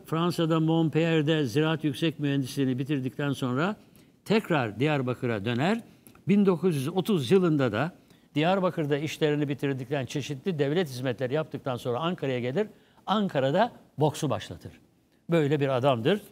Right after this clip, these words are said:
Dolayısıyla Esat Cemiloğlu boksumuzun uzun yıllar içinde bulunan birisidir. Kendisini rahmetle anıyorum. Evet, tekrar notlarımıza geliyoruz. Şimdi sırada ne var arkadaşlarımızı,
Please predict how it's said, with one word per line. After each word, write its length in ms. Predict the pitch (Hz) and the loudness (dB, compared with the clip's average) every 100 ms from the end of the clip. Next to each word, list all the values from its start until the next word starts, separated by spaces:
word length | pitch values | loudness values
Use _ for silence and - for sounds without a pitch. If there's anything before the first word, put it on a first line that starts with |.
| - _ - 131 | -20 _ -8 -2
Dolayısıyla 520 | 135 135 190 190 139 | 0 0 0 0 0
Esat 460 | 131 123 156 - | -2 -2 -4 -4
Cemiloğlu 640 | - 147 156 120 110 180 214 - _ _ | -4 -2 0 0 0 0 -2 -10 _ _
boksumuzun 680 | 139 143 - 147 135 170 196 - - _ | -2 -2 -2 -2 0 0 -2 -6 -20 _
uzun 380 | 127 120 240 190 | -4 2 2 4
yıllar 420 | 135 123 120 120 - 147 | 2 2 2 0 -2 -8
içinde 420 | - 156 156 160 | -4 -2 0 2
bulunan 480 | 131 120 113 107 120 | 0 0 -2 -2 -4
birisidir. 520 | 135 - 131 190 202 - - - - - | -4 -4 -2 -2 -4 -16 -20 -20 -10 -4
Kendisini 560 | 139 135 - 139 180 190 - _ _ | -2 -2 -2 0 -2 -6 -18 _ _
rahmetle 440 | 120 123 147 - 127 | -4 0 -2 0 -2
anıyorum. 420 | 110 104 95 95 - _ _ _ _ _ _ _ _ _ _ | 0 -4 -6 -8 -16 _ _ _ _ _ _ _ _ _ _
Evet, 440 | 196 196 139 - - _ _ _ | 0 2 0 -4 -18 _ _ _
tekrar 440 | - 202 - 160 185 - _ _ - | -2 -2 2 0 0 -8 _ _ 0
notlarımıza 600 | 160 151 143 139 120 131 | 0 2 2 2 0 0
geliyoruz. 640 | 113 113 113 160 185 - - _ - _ _ | -2 -2 0 -2 -4 -12 -18 _ -20 _ _
Şimdi 340 | - 220 180 151 | -4 0 0 0
sırada 400 | - 170 147 147 | 2 4 4 2
ne 140 | 160 | 4
var 160 | 147 131 | 4 2
arkadaşlarımızı, 1000 | 135 139 135 123 - 127 123 113 143 | 0 0 0 0 0 -2 0 0 0